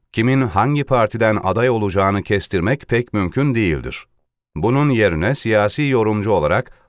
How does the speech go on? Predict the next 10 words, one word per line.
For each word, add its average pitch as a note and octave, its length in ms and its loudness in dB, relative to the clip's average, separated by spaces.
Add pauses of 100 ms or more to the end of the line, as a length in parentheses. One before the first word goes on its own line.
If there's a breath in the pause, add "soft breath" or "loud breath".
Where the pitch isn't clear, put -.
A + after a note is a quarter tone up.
(100)
asılsız A2 560 -4
spekülasyonlar A2 960 0
yaparsınız. D#2+ 720 -2 (600)
Örneğin C#3 480 2
İstanbul C#3 560 -2
Büyükşehir B2+ 560 0
Belediye A#2 400 0
Başkanı A2+ 400 -2
Ekrem G#2+ 380 0
İmamoğlu, A2 640 0